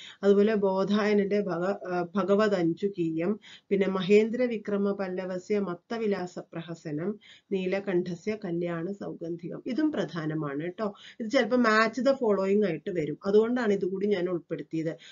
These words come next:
ഒന്ന്, ഒരു ഭാഗത്ത് കൃതികളുടെ പേരും മറുഭാഗത്ത്, ആ, ആ, കർത്താക്കളുടെ പേരുമായിട്ട് match the following ആയിട്ട് ചിലപ്പോ ചോദിച്ച് കാണാറുണ്ട്. അപ്പൊ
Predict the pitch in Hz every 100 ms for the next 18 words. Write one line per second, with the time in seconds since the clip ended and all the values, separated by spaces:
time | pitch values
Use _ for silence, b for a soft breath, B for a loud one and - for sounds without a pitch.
0 | B 208 240 262 277 240 254 247 240 214
1 | 202 233 254 240 190 185 185 175 185 180
2 | 170 185 208 196 202 202 202 196 180 -
3 | 226 285 B B - 185 175 170 - 180
4 | 170 202 196 185 170 165 - 202 180 185
5 | 175 160 208 202 185 185 208 220 214 175
6 | 170 185 185 151 202 196 151 180 190 165
7 | 151 214 208 160 147 147 151 147 - B
8 | B - 269 233